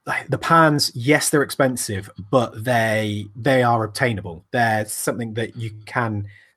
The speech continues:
save some money up and you, you can afford one. Um,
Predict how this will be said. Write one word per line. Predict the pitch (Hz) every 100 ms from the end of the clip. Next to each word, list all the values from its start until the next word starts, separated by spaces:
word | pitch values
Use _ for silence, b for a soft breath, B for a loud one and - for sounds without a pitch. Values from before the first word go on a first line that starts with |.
| -
save | - 165
some | 139
money | 131 110
up | 98 104
and | 120
you, | 131
you | - 160
can | 156
afford | 262 220
one. | 85 - b b b b
Um, | 113 110 107 107 107